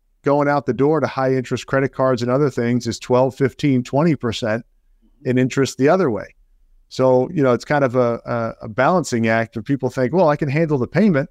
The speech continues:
but they don't realize how much they're paying towards interest. So you're right. But getting rid of that debt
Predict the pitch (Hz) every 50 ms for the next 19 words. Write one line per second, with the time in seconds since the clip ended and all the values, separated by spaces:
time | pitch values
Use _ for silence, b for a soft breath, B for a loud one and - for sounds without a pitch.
0 | _ _ _ _ _ _ _ _ _ _ _ _ - 127 143 139 139 - _ _
1 | _ _ - 135 147 151 151 147 135 131 - - - 147 147 143 139 135 - -
2 | 127 120 113 - - 139 135 131 127 123 - - 123 117 110 - 127 151 196 185
3 | - 151 104 90 95 - - - - - - - 123 117 120 120 135 185 202 143
4 | 113 113 107 101 139 160 180 160 151 165 165 156 147 127 113 - 127 127 143 180
5 | -